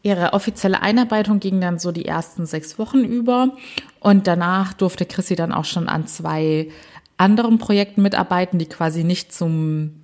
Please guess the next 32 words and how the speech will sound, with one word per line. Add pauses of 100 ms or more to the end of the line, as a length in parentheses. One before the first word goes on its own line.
Tagesgeschäft
gehörten. (360)
Und
das
hat
ihr
dann
dementsprechend
auch
sehr
viel
Spaß
gemacht,
weil
sie
dann
halt (280)
nicht
nur
einen
neuen
Job,
neue
Kollegen (100)
und (320)
neue
Prozesse
in
dem
Unternehmen
kennenlernen
musste